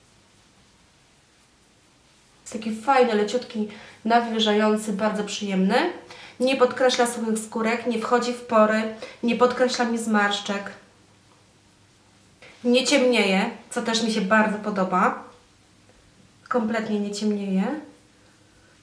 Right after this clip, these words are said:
Wykończenie ma moim zdaniem takie bardzo naturalne. Jest troszeczkę błysku, jest troszeczkę zmatowienia.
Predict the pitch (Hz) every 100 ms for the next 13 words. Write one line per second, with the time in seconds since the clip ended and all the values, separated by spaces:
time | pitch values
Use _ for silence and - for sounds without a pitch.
0 | _ - - 226 294 294 - 311 311 277
1 | 262 277 294 254 254 269 262 247 247 214
2 | 247 277 247 247 233 240 240 226 214 190
3 | 196 247 - 247 240 - 214 311 311 -
4 | 247 240 233 220 220 277 285 302 302 285
5 | 269